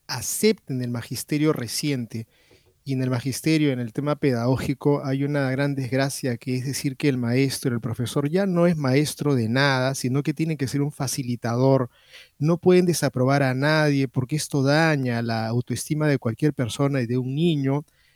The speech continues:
Pues entonces, por lo tanto, no hay que llamarles la atención, ni corregirlos, ni reprenderlos, ni jalarlos de año.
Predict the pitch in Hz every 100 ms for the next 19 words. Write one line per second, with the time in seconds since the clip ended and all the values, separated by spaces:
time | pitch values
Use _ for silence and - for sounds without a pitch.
0 | _ - 135 135 123 151 143 - 135 127
1 | - 147 143 160 160 _ 131 135 147 156
2 | - 165 127 139 151 139 117 110 - 151
3 | 143 131 120 110 - 151 143 139 117 120
4 | 123 - 117 120 156 156 123 131 127 123
5 | 135 151 143 107 156 160 143 139